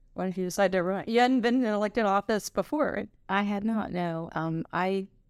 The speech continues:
Speaker 2: really had never thought about running for office. I'd never really considered, um, that as a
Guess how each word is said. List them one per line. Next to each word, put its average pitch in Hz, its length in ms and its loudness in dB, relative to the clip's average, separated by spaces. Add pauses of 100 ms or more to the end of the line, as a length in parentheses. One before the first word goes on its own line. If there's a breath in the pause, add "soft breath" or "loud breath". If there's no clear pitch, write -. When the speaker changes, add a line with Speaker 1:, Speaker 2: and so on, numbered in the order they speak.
(100)
Speaker 2:
really 214 240 0
had 196 100 -2
never 180 180 0
thought 165 200 0
about 151 180 0
running 143 220 0
for - 160 -2
office. - 360 -2
I'd 139 140 -2
never 143 240 -2
really 143 460 -2 (260)
considered, 143 540 -2 (180)
um, 143 300 -4
that 139 180 0
as 139 140 -4
a 139 160 -2